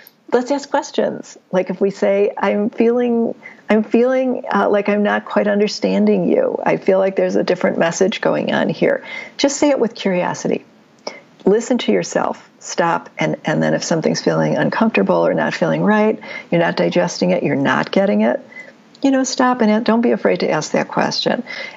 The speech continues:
And don't be afraid if you, somebody looks a little, like, lazy, you know, uh, their eyes are getting glassy, to just go, "Am I clear? Did I," you know, just stop for a moment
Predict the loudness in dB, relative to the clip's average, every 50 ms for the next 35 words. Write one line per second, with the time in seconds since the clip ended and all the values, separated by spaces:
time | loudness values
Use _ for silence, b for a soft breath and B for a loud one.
0 | B B 2 2 4 2 2 2 2 0 0 2 2 2 2 2 0 -2 -4 -4
1 | -2 -2 -2 0 0 2 2 2 2 0 0 -2 -2 -2 0 2 2 2 2 0
2 | 0 -2 -2 0 0 2 2 2 0 0 -2 0 2 2 2 2 2 2 0 2
3 | 2 2 0 0 0 -2 0 0 2 2 2 2 0 0 0 2 2 0 0 0
4 | 0 2 2 0 0 0 0 0 0 0 0 -2 -2 -4 -4 -4 -6 -6 -4 -2
5 | -2 -4 -4 -4 B B B B B B B -2 0 0 0 0 -2 -2 0 2
6 | 4 4 4 2 2 0 -2 -2 -2 0 2 2 2 2 0 -2 0 2 2 4
7 | 4 2 2 0 -2 -2 0 0 0 -2 -2 -10 -10 -4 0 0 2 2 0 -2
8 | -2 0 0 0 0 0 0 0 0 0 0 0 0 -2